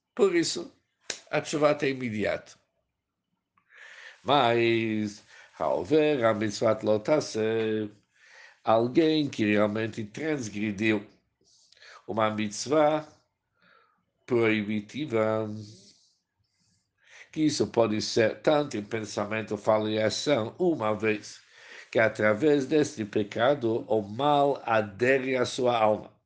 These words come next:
Ele também produz uma imperfeição na sua raiz e origem nas alturas celestiais.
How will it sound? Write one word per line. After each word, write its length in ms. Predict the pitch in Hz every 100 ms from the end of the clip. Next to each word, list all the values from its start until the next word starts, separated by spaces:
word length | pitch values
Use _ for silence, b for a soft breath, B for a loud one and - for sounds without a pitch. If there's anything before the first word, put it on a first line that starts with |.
| _ _ _ _ _ _ _ _ _ _ B B B B B
Ele 200 | 117 120
também 440 | 117 120 117 139 127
produz 640 | 120 110 101 135 131 123
uma 320 | 117 113 120 -
imperfeição 1080 | 147 127 135 123 110 110 101 - 120 120 107 104 104 - _ _ b b b b
na 140 | - 107
sua 320 | - 147 131
raiz 720 | 117 117 120 120 113 - - _ _ _ _ _ _ _ B B B -
e 100 | 113
origem 500 | 104 113 135 120 127
nas 240 | 120 110
alturas 560 | 107 104 101 131 131 127
celestiais. 960 | 123 120 120 - 110 104 - - -